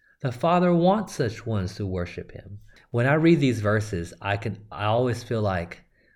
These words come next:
I need to introspect, right? Like, "Oh, I need to check myself. Am I worshiping God in my spirit? Am I doing it the right way?" But, you know, it can get us stuck in our Christian life.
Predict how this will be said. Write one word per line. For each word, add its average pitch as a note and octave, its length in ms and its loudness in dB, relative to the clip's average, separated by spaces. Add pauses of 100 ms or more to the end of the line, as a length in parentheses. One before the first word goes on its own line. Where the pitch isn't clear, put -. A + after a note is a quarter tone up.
(180)
I G#2+ 160 0
need G#2+ 240 0
to E2+ 280 -4 (440)
introspect, - 800 -8 (600)
right? E2+ 240 -4
Like, F#2 160 -6
"Oh, G#2 200 0
I F2+ 140 -2
need G2+ 120 -2
to F2 100 -2
check F#2+ 340 -6
myself. D#2 440 -10
Am E2+ 120 -6
I F2+ 60 -4
worshiping F2+ 500 -6
God F2 220 -2
in F2 80 -6
my E2+ 120 -10
spirit? F2 440 -8
Am E2+ 140 -10
I F2 100 -6
doing F#2 280 -4
it E2+ 100 -6
the E2+ 80 -12
right F2 220 -4
way?" F2+ 280 -6 (680)
But, - 320 0 (240)
you C#3+ 80 4
know, C3+ 60 6
it E3+ 140 6
can F3 100 4
get E3+ 120 4
us E3+ 100 0
stuck - 500 -8
in A2+ 120 -6
our G#2+ 120 -2
Christian A2+ 360 -4
life. A2 440 -8